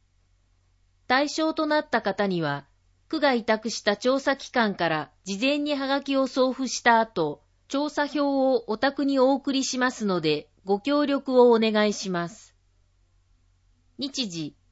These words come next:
七月十六日金曜から八月九日月曜祝日。対象定員、十八歳以上の区民の方の中から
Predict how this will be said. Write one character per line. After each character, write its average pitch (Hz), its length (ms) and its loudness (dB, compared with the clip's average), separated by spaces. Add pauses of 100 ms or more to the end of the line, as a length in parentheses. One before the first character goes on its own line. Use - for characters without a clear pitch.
(260)
七 - 220 -4
月 277 320 -2
十 262 260 0
六 254 260 0
日 233 280 -2
金 254 320 -2
曜 254 220 2
か 180 180 -2
ら 151 300 -2
八 - 320 -6
月 269 280 -2
九 233 120 -8 (260)
日 214 340 0 (120)
月 214 260 -4
曜 254 260 0
祝 - 300 -10
日。 156 460 -10 (960)
対 233 180 0
象 240 400 2
定 220 380 0
員、 202 340 -2 (800)
十 262 260 -2
八 285 160 0
歳 277 400 0
以 277 60 -4
上 247 260 2
の 196 140 0
区 240 160 -4
民 240 180 2
の 190 140 0
方 196 260 -2
の 196 100 0
中 190 280 -2
か 151 140 -4
ら 139 220 -6